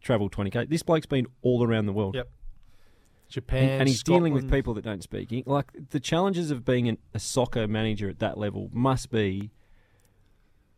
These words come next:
Speaker 1: on an absolute, completely different level than what we deal with.
Speaker 2: Mm.
Speaker 1: I would love to go and have two hours with Ange and just pick his brain on coaching and leadership and connecting with players, 'cause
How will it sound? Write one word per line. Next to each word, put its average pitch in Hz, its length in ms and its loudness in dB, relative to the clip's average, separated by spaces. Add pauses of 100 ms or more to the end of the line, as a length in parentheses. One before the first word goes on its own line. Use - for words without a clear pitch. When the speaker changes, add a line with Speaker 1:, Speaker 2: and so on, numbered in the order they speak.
Speaker 1:
on 120 140 2
an 117 140 4
absolute, 139 580 0 (540)
completely 110 500 -2
different 101 300 -6
level 101 200 -2
than 98 140 -4
what 98 140 -6
we 98 160 -4
deal 92 220 -4
with. 90 260 -8
Speaker 2:
Mm. 107 220 -12 (120)
Speaker 1:
I 117 60 4
would 131 180 2
love 117 520 0
to 120 100 -4
go 107 240 0
and 101 320 -4
have 101 420 -6 (520)
two 110 200 0
hours 98 240 0
with 95 380 -8 (200)
Ange 92 360 -6 (560)
and 98 160 -6
just 95 180 -6 (240)
pick 113 240 -6
his 92 140 -8
brain 95 360 -4
on 90 240 -8
coaching 92 460 -8
and 92 140 -8
leadership 95 520 -6
and 85 280 -14 (920)
connecting 101 520 -2
with 82 160 -10
players, 101 400 0
'cause - 180 -8